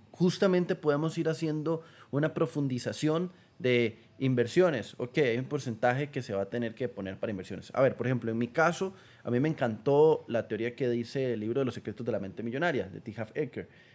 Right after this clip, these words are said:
que habla de que el cincuenta por ciento del dinero lo voy a utilizar para gastos, esos gastos que hablas tú que hay que tener muy identificados. El otro cincuenta por ciento del dinero lo divido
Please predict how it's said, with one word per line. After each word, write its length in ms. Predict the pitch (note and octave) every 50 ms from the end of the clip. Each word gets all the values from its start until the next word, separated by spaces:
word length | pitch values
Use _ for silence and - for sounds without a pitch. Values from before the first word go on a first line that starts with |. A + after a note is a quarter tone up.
| _ _
que 100 | - B2+ A#2+
habla 280 | B2 C3+ C3+ A#2+ G#2+
de 120 | G2+ F#2+ -
que 220 | - G2+ F#2+ - -
el 120 | G#2+ G#2 G2
cincuenta 400 | - - A2 A#2+ B2 A#2+ - C#3
por 120 | - C#3
ciento 240 | - D3+ C#3+ C#3+ D#3+
del 40 | C#3+
dinero 280 | C#3+ C3 C3 C#3+ E3
lo 100 | E3+ D#3
voy 80 | B2+ A2+
a 40 | A2
utilizar 360 | A2 A2+ A#2+ A2 A2 G#2+ G#2
para 160 | - B2 B2
gastos, 400 | C3 F3 F3 - - G#2+ F2+ - -
esos 240 | A#2+ G#2+ A2+ A#2+
gastos 320 | A#2+ B2+ A#2+ B2 - C3 -
que 80 | -
hablas 220 | C3+ C3 B2+ B2+ -
tú 140 | - D3+ C#3
que 100 | - A#2+
hay 60 | A2
que 100 | - A#2+
tener 260 | - A2 G#2 G2+ G2
muy 160 | A2 A2+ A2
identificados. 760 | A2 A2 A2+ G#2+ - B2+ B2+ C3 - F#3+ F#3 B2 - - - - - - - - - - -
El 140 | A#2+ B2
otro 180 | - - - D3+
cincuenta 440 | C#3 D#3 D#3 D#3 E3 D#3 - E3 E3
por 80 | - D3
ciento 240 | - D#3 D3 C#3+ D#3+
del 80 | D3+
dinero 320 | E3 F3+ F3 D#3+ D#3 D3+ D3+
lo 160 | C3+ A2+ G#2+
divido 380 | G#2+ A2+ B2+ C3+ B2+ A2 F2